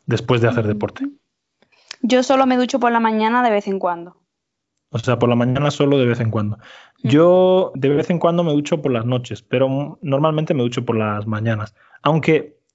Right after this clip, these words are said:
Speaker 1: ahora que empieza el calor y empieza el verano, sí, eh,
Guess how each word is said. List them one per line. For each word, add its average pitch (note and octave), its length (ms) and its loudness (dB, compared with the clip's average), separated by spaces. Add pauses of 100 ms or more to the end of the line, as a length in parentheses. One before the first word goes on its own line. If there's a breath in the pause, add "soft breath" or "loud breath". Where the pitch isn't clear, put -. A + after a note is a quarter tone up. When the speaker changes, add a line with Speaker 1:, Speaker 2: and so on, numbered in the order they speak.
(140)
Speaker 1:
ahora E3 400 2
que E3+ 100 0
empieza C#3+ 360 0
el B2 80 -2
calor C3 340 0
y C3 40 0
empieza B2+ 300 -2
el C3+ 80 0
verano, B2+ 400 0 (320 soft breath)
sí, C#3+ 560 0 (140)
eh, B2 400 -6